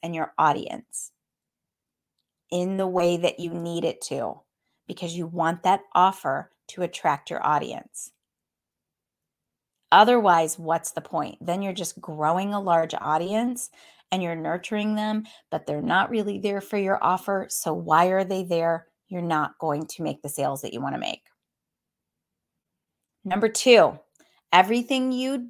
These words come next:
do must have a specific intention. I gave you the three intentions. It's the three gears that move your aircraft carrier forward: grow,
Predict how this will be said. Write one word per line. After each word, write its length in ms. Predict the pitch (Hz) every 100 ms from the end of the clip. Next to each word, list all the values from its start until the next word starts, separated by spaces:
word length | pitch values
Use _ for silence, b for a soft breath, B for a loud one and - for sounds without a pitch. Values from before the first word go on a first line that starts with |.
| -
do 440 | 233 220 208 208 -
must 580 | 190 180 175 170 - -
have 340 | - 202 202 - _ _ -
a 120 | 185
specific 640 | 190 - 214 196 185 202 226
intention. 640 | 220 - 196 185 180 180 b b b
I 60 | 170
gave 260 | 175 170 180
you 140 | 180
the 120 | 175
three 340 | 180 - 180 196
intentions. 760 | 208 - 196 180 180 180 -
It's 240 | - 160 -
the 120 | 160
three 320 | - 185 180
gears 360 | 175 185 185 190
that 160 | -
move 240 | 156 160 175
your 180 | 185 -
aircraft 500 | 170 170 170 170 -
carrier 320 | 170 160 185
forward: 600 | - 202 185 190 214 214 b b b b _ _ -
grow, 640 | 175 160 160 165 170 220